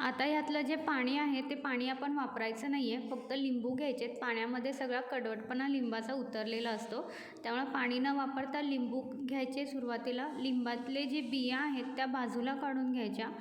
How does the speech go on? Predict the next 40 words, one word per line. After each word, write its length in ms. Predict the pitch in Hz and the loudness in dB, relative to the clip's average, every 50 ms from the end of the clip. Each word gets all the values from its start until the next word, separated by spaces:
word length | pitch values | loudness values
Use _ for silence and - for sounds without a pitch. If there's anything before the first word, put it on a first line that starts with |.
| - - - - - - - | -10 -12 -12 -12 -12 -6 -4
आणि 200 | - 233 240 254 | -2 0 2 2
लिंबाची 480 | 262 269 254 247 226 240 254 254 269 302 | 2 2 2 2 2 0 0 0 -2 -4
साल 360 | 262 - - 294 247 240 240 | -4 -2 -2 -2 -2 -2 -2
आणि 300 | - - 240 254 262 262 | -2 -2 0 0 2 2
लिंबाचा 480 | 262 254 240 233 226 233 262 - 269 269 262 254 | 2 2 0 0 0 0 0 0 -2 -2 0 0
गर 180 | 285 285 285 | 0 0 0
आहे 260 | 285 269 262 240 233 247 240 - | 0 0 0 0 0 0 0 0
तो 80 | 247 247 | -2 0
एकत्र 480 | 214 254 254 - 247 240 240 247 262 | 0 -2 -4 -4 -4 -4 -2 -2 -4
करायचा 440 | 277 269 285 254 233 214 208 214 254 | -2 -2 0 0 0 0 0 0 -2
आणि 140 | 254 262 277 | 0 2 2
मिक्सरमधून 680 | 277 262 247 269 - 247 233 240 240 240 226 262 277 262 269 | 2 2 0 0 0 0 0 0 0 0 0 0 0 0 0
छान 220 | 254 262 233 226 226 | 0 0 0 0 0
असा 220 | 226 - 285 294 | -2 0 -2 0
वाटून 420 | 311 311 240 202 - 202 196 202 196 | 0 0 -2 -2 -2 -2 0 2 2
घ्यायचा. 340 | 196 180 170 - - 185 - - - - - - - - - | 2 2 0 0 -2 -4 -6 -6 -8 -12 -14 -14 -6 0 2
कढईमध्ये 580 | 277 262 247 254 262 269 277 285 294 277 294 302 269 226 | 6 6 8 8 8 8 8 8 8 6 6 4 4 4
अर्धा 260 | 247 254 254 233 247 247 | 4 4 6 6 4 4
वाटी 260 | 247 262 254 247 269 | 4 4 4 2 2
पाणी 360 | 262 269 269 254 247 247 254 262 | 2 2 2 4 4 4 4 4
आहे 220 | 254 254 269 269 269 | 4 4 4 4 4
ते 80 | 269 277 | 4 4
गरम 340 | 277 262 247 240 226 233 240 | 4 4 4 4 4 4 4
करून 320 | 226 262 262 247 262 269 269 | 4 2 2 4 4 4 6
घेऊया. 300 | 269 269 254 254 254 262 262 269 262 | 6 6 4 4 4 2 0 0 0
पाणी 260 | - 233 226 233 240 233 | 2 2 2 2 0 2
गरम 280 | 269 262 262 262 269 277 | 2 2 2 4 4 4
झालं 280 | 285 294 269 233 208 208 - | 4 4 4 2 2 0 0
की 60 | 240 | -2
त्याच्यामध्ये 540 | - 247 233 - 240 233 240 247 254 254 277 | -2 -2 -2 0 0 0 2 2 2 2 2
दीड 300 | 233 214 247 233 240 220 | 2 2 2 2 2 2
वाटी 260 | 240 254 254 254 - 269 240 | 2 2 2 2 0 0 0
गूळ 200 | 226 262 262 269 | 2 2 4 4
आहे 220 | 262 254 247 233 226 - - | 4 4 2 2 0 0 0
ते 80 | 240 - | -2 0
ॲड 220 | - 226 220 220 226 226 | 2 2 2 2 0 0
करूया 280 | - 247 208 214 208 214 220 - - - - - - - | 0 0 2 2 0 0 -2 -4 -6 -6 -8 -8 -6 -2
आणि 180 | - 226 233 247 | 0 2 4 4
गूळ 280 | 233 226 269 269 285 | 4 4 4 4 4
आहे 240 | 294 285 285 269 254 | 4 4 4 2 2